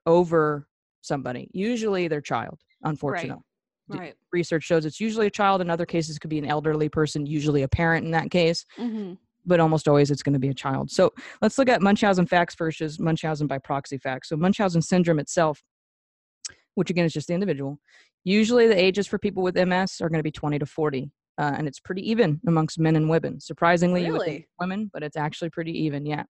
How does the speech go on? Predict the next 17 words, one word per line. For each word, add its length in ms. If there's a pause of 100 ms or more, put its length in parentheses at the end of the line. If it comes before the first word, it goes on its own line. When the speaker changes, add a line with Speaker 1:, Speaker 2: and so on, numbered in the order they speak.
(160)
Speaker 1:
men 220
and 80
Speaker 2:
Okay. 120
Speaker 1:
women, 160
it's 120
pretty 280
even 220
'cause, 240 (280)
you 100
know, 120
it's 120
just 160
a 40
selfish 360
thing, 140
right? 220 (260)
Speaker 2:
Yeah. 140